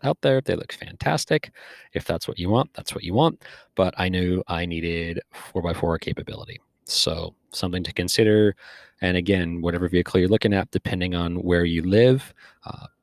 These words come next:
Metro Vancouver has a ton of hills, actually gets a surprising amount of sleet and rain and weird ice fog things. So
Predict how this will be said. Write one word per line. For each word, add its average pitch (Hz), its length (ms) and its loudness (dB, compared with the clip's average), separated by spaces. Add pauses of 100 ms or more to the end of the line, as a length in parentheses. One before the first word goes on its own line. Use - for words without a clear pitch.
(140)
Metro 92 400 -2
Vancouver 95 460 0
has - 260 -2
a 95 60 0
ton - 280 -6
of 95 120 -4
hills, - 640 0
actually - 340 -2
gets 147 220 -2
a 151 60 -2
surprising 92 560 0
amount 82 400 -4
of - 260 -4 (160)
sleet - 500 0
and 92 180 -2
rain 87 460 -2
and 85 340 -4 (160)
weird 107 520 6 (180)
ice - 540 2 (580)
fog 101 580 2 (240)
things. 90 440 0
So 92 520 6